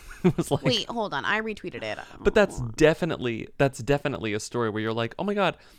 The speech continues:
Speaker 1: look at this person. They have everything. They're so busy. They have such a good job. Like, oh my God, their apartment." And then you find out that their, like, father was a, gr-, the,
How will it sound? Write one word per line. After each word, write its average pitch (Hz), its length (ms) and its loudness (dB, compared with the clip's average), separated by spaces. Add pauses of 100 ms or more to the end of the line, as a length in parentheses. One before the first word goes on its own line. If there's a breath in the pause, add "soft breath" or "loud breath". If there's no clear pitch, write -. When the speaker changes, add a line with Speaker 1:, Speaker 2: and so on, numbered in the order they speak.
(720 loud breath)
Speaker 1:
look 202 220 0
at 285 40 -2
this 285 140 -2
person. 240 320 -2
They 175 120 0
have 214 140 0
everything. 156 520 -2
They're 147 160 0
so 180 260 0
busy. 180 260 2
They 143 80 2
have 156 120 2
such 175 160 -2
a 202 40 -4
good 196 120 0
job. 143 260 0
Like, 123 160 0
oh - 60 -4
my 175 60 -2
God, 170 160 0
their 151 120 4
apartment." 151 460 0
And 117 80 -4
then 117 100 -2
you 113 80 -4
find 113 240 0
out 110 80 -8
that - 120 -20
their, 107 100 0
like, 104 240 -2 (340)
father 110 400 2
was 107 160 -2
a, 110 40 -8
gr-, 113 120 -12
the, 107 360 -2